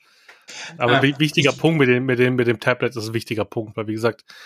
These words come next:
Speaker 1: ich glaub, bis auf große iPads und Surfaces,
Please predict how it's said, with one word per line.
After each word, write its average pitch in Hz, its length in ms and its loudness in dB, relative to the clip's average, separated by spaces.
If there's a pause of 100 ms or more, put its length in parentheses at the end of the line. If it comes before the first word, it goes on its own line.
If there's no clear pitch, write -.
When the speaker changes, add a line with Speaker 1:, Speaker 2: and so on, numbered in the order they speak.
(140)
Speaker 1:
ich - 80 -20
glaub, 123 160 2
bis 139 160 2
auf 127 160 -2
große 139 360 2
iPads 139 600 0
und 131 200 -2
Surfaces, 131 800 0